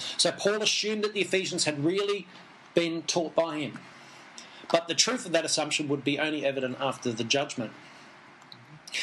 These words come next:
So we must make sure that we come to know Christ the right way,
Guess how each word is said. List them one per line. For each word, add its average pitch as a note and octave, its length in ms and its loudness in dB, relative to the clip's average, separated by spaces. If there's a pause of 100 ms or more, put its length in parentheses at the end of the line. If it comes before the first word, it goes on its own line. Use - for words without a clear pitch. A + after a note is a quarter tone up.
(120)
So E3+ 120 4
we E3+ 80 4
must G3+ 220 0
make G#3 160 2
sure G3+ 240 2
that F#3+ 120 -2
we G3 100 2
come F#3 240 0
to F#3 120 2
know F#3+ 160 0
Christ E3 420 0
the D#3 80 2
right G3 380 0
way, C#3+ 360 0